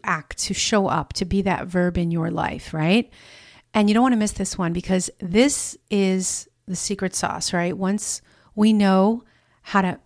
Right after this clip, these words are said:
you know, fe-, think and feel, right? Then we manifest. We are in this manifestation mode. And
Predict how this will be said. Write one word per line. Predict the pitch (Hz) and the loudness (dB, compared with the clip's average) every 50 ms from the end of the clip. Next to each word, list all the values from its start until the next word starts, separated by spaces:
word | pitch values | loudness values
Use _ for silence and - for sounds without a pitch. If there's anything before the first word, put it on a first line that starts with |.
| _ - - - - | _ -20 -20 -16 -8
you | - 196 | -4 -2
know, | 190 185 165 165 - | 0 0 0 0 -2
fe-, | - - - - 202 - - - | -4 -8 -10 -8 -8 -8 -10 -10
think | - - 214 214 214 226 | -4 0 0 2 2 0
and | 202 190 175 | -2 -2 -4
feel, | - - - - 202 196 165 156 190 226 240 247 247 _ _ _ _ | -6 -6 -2 0 2 2 4 2 2 2 0 -2 -4 _ _ _ _
right? | 202 180 185 226 - - _ - - - - - _ _ - | -2 0 0 0 0 -4 _ -20 -20 -20 -20 -20 _ _ -6
Then | 208 202 226 233 | -4 0 2 2
we | 233 214 | 2 2
manifest. | 196 185 180 175 180 175 - - - - - - - - | 2 2 0 0 -2 -2 -4 -6 -8 -8 -8 -10 -10 -8
We | - 190 196 196 196 208 | -4 -2 0 0 0 0
are | - - 185 - | -2 -2 -4 -2
in | - 202 190 185 | -2 -2 0 0
this | 185 180 - - | 0 0 0 -2
manifestation | 196 180 175 180 175 - 180 170 - - 170 165 170 - - 208 202 | 0 0 0 -2 -2 -2 -2 -4 -2 -2 -2 -2 -2 0 0 0 2
mode. | 196 196 196 208 247 269 277 262 - - - - - - - _ _ _ - | 2 4 4 4 4 2 0 -2 -8 -20 -20 -20 -20 -20 -20 _ _ _ -2
And | 214 196 190 185 185 185 190 | 0 2 2 2 0 0 -4